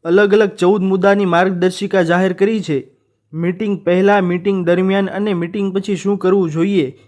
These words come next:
તેની જાહેરાત કરાયેલ ચ-, ચૌદ મુદ્દાની આ ગાઈડલાઇનમાં જણાવ્યા મુજબ અપવાદરૂપ સંજોગોને બાદ કરતા કોઈ કિસ્સામાં મીટિંગ એક કલાકથી વધુ ચાલવી ન જોઈએ. તેના વિશેનો મહત્વપૂર્ણ કાયદો છે તે ભૂપેન્દ્ર સરકારે બહાર પાડ્યો છે, દોસ્તો.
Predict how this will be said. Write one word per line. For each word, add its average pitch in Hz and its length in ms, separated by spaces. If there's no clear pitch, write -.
તેની 190 220
જાહેરાત 185 540
કરાયેલ 196 340
ચ-, - 240
ચૌદ 190 240
મુદ્દાની 196 420
આ 165 120
ગાઈડલાઇનમાં 196 600
જણાવ્યા 190 380
મુજબ 190 380
અપવાદરૂપ 185 680
સંજોગોને 190 560
બાદ 175 280
કરતા 190 340
કોઈ 185 260
કિસ્સામાં 196 540
મીટિંગ 180 460
એક 196 240
કલાકથી 196 380
વધુ 170 240
ચાલવી 165 360
ન 165 120
જોઈએ. 143 400
તેના 190 220
વિશેનો 196 360
મહત્વપૂર્ણ 190 680
કાયદો 175 320
છે 190 200
તે 185 80
ભૂપેન્દ્ર 190 520
સરકારે 180 420
બહાર 165 320
પાડ્યો 165 400
છે, 156 140
દોસ્તો. 147 380